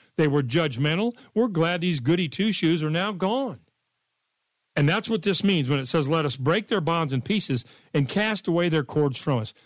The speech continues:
They would like nothing better than for us to be out of the picture. Now, I love the next verse here.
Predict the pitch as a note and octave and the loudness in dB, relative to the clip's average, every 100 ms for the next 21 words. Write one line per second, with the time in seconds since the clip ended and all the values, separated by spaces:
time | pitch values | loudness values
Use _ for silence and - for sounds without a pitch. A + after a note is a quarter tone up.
0 | - E3 F3+ D3 C3 C3 D#3 F3 F3+ C#3+ | -2 0 0 0 -2 -2 -2 0 0 0
1 | C3 A2+ - _ D3+ C3 - C3 C#3 - | 0 -2 -8 _ -2 -2 0 0 -2 -2
2 | B2 A#2 A2+ G#2+ A2 G2 - G2 _ _ | -2 -2 -4 -6 -8 -12 -14 _ _ _
3 | _ _ _ _ _ _ _ _ _ _ | _ _ _ _ _ _ _ _ _ _
4 | _ - C3 C#3 C#3 C3+ D3+ F3+ F3 D3+ | _ 0 0 0 0 0 0 0 0 0
5 | D3+ D3+ - C3+ A2 - F#2 | 0 -2 0 0 0 -4 -6